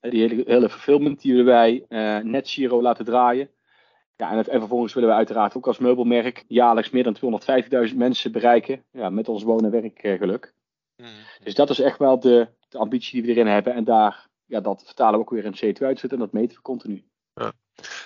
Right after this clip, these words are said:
Speaker 2: Nou komt er heel veel wetgeving aan, zowel vanuit Europa als vanuit Nederland. Hoe, hoe kijk jij daar tegenaan?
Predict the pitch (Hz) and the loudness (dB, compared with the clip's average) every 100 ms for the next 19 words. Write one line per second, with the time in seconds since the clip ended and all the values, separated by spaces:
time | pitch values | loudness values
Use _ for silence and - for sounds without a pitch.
0 | - _ - 147 202 180 165 180 214 - | -20 _ -2 4 4 6 6 8 6 6
1 | 175 165 143 117 - 120 151 - 175 180 | 4 4 4 0 -8 -4 -4 0 0 0
2 | 190 170 185 160 143 131 123 - - - | -4 -8 -8 -6 -2 0 0 -2 -14 -6
3 | - 127 120 123 117 139 147 123 110 107 | -2 0 -2 -2 0 2 2 2 2 2
4 | - 117 - 117 110 107 117 123 151 160 | -2 -4 -4 -6 -6 -6 -6 -8 -6 -8
5 | 135 98 - - 135 170 - 165 - 165 | -8 -12 -18 -12 -8 -8 -4 -2 0 0
6 | - 175 117 101 107 98 113 139 | 0 -2 0 -4 -6 -10 -12 -16